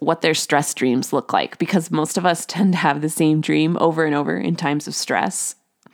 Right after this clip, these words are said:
Mine is the naked dream, which I know I share with many people. When I was in school, and still today, far out of school, every night before the first day of classes, I would dream that I showed up to class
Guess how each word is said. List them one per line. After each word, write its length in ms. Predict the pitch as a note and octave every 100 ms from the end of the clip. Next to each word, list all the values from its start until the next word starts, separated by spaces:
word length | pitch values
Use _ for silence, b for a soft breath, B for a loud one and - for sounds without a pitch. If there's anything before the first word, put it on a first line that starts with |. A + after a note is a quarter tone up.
| B B B _ _ _ _
Mine 400 | - E3+ D#3 F3+
is 140 | E3+ D#3+
the 100 | D#3
naked 320 | E3+ G3+ F3
dream, 480 | A#2+ E2+ D#2+ F3+ G#3+ -
which 180 | E3 D3+
I 80 | D3
know 160 | D3+
I 120 | C#3+ D3+
share 300 | - D3 C#3
with 140 | D3
many 240 | B2+ D3+
people. 540 | D#3+ - - A2+ E3 F3+ _ _ B B B B
When 140 | - D#3+
I 120 | E3
was 140 | F3+
in 80 | G#3
school, 720 | G#3+ - A3 F#3+ D3 G#3 B3+ - _ -
and 360 | D3+ C#3+ C#3+
still 580 | - - - G3+ - A1+
today, 680 | - F3+ D#3 F#3 A#1 C2+ - _ -
far 400 | - - A#2 -
out 140 | B2
of 80 | -
school, 480 | - D3+ D3 E3 B B B -
every 300 | B3+ C#4 C4+
night 320 | F3+ E3+ -
before 240 | F3+ F3
the 60 | E3+
first 440 | E3 E3 - -
day 120 | E3 D#3
of 100 | -
classes, 420 | - D#3+ D#3+ -
I 120 | D#3
would 120 | D#3+
dream 300 | D#3 D#3+ D#3
that 100 | D#3
I 200 | C#3 C3+
showed 260 | C#3 - D3
up 160 | C#3+ -
to 100 | -
class 720 | - C#3 F3+ C#4+ - -